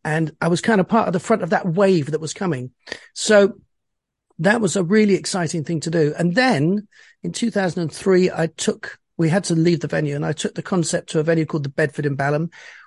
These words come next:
where I've been doing it for twenty years. So on top of writing, producing, touring, and everything else, I've also been helping new and emerging artists find a stage. And through the Bedford,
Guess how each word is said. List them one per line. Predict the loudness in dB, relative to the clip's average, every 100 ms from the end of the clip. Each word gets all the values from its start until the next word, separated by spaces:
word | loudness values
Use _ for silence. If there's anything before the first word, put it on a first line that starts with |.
| _
where | -2
I've | 2
been | 2
doing | 2 0
it | -2
for |
twenty | -8 -2 -2 0
years. | -2 0 -2 -2 -2
So | 2
on | 2
top | 4 2
of | 4 4
writing, | 4 4 2 0
producing, | -2 0 0 0 -2 -2
touring, | -2 0 -2
and | -2
everything | -2 -2
else, | -2 -2 -6 -14 -20 -20 -20 -8
I've | 2 4
also | 4 2
been | 2 4 4 2 -4 _ _
helping | -4 -2 2 2
new | 4 4
and | 4
emerging | 2 0 0 -2
artists | -4 -4 -6 -8
find | -4 -4 -2
a |
stage. | -4 -2 -2 -4
And | -4
through | -2
the | -2
Bedford, | 0 0 0 -2 -6 -6